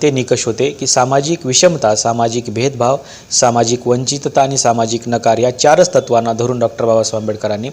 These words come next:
आरक्षणाची मागणी केलेली होती आणि त्याच धर्तीवरती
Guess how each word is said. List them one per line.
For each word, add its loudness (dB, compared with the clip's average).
आरक्षणाची 0
मागणी -2
केलेली -4
होती -4
आणि -2
त्याच 4
धर्तीवरती 2